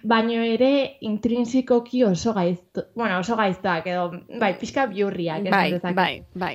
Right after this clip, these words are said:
Speaker 1: Uste dut bihurriak dela hitza oso ondo errepresentatzen duena, e,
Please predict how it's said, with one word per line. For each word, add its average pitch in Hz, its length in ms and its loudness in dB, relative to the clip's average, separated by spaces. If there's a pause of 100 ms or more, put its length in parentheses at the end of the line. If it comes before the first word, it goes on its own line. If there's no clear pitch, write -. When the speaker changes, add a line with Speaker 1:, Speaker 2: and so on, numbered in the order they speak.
(100)
Speaker 1:
Uste 262 300 2
dut 269 80 -16
bihurriak 262 560 -2
dela 285 240 2
hitza 277 540 2
oso 240 240 0
ondo 269 180 0
errepresentatzen 226 720 -2
duena, 226 380 0 (180)
e, 170 640 -2